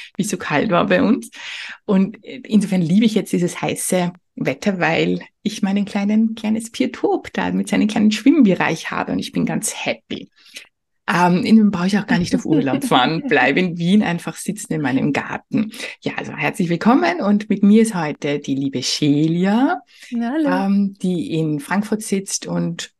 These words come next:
Speaker 1: <clears throat> heute, glaub ich, auch wieder schönes Wetter hat. Gestern hat's gewittert, hast du erzählt, oder?
Speaker 2: Wir haben gestern gehabt siebenundzwanzig Grad. Es war herrlich, war
Speaker 1: Mhm.
Speaker 2: schwimmen.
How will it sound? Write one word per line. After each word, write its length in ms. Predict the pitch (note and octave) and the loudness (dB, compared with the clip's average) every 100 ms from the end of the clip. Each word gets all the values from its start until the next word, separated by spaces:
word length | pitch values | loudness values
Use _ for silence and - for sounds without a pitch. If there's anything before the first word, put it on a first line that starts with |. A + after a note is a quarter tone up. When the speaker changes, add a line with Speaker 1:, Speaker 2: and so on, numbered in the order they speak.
| - | 4
Speaker 1:
<clears throat> 220 | A#3 G#3+ | 6 6
heute, 200 | E3+ A#3 | 4 4
glaub 100 | A3 | 4
ich, 80 | G#3+ | 2
auch 100 | G#3+ | 2
wieder 140 | F3 | 0
schönes 340 | - C#3+ C#3+ - | 0 0 -2 -4
Wetter 240 | - D#3 | -6 -6
hat. 160 | D3+ - | -6 -4
Gestern 280 | D#3+ F3+ | -4 -4
hat's 180 | D#3 - | -6 -4
gewittert, 440 | C#3+ D#3 D3 F3 - | -4 -4 -6 -8 -10
hast 200 | - - | -12 -10
du 20 | |
erzählt, 480 | - - - - - | -10 -8 -8 -6 -4
oder? 260 | F#3+ G#3+ - | -4 -4 -8
Speaker 2:
Wir 500 | G#3+ G#3+ A#3 B3 A#3+ | -8 -2 0 0 -2
haben 300 | A3+ A3+ G#3 | -4 -4 -2
gestern 400 | G#3+ - G#3+ G#3 | -4 -6 -2 0
gehabt 440 | G3+ G3 - - | 0 -2 -4 -8
siebenundzwanzig 1400 | - - - A#3+ C4 C4+ B3 A#3+ - G3 G3 G#3 A3 G3+ | -14 -10 0 0 2 4 4 2 -2 -4 -4 -4 -6 -8
Grad. 560 | - F#3+ F#3+ G3+ C4 C4 | -8 -6 -2 -2 -2 -4
Es 220 | - - | -6 -4
war 160 | F#3 F#3 | -4 -6
herrlich, 760 | - F#3+ F3+ A3 E4+ - - | -8 -2 0 0 0 -2 -10
war 120 | - G3 | -2 2
Speaker 1:
Mhm. 40 | |
Speaker 2:
schwimmen. 440 | F3+ D#3+ A#3 D#4 | 4 4 4 2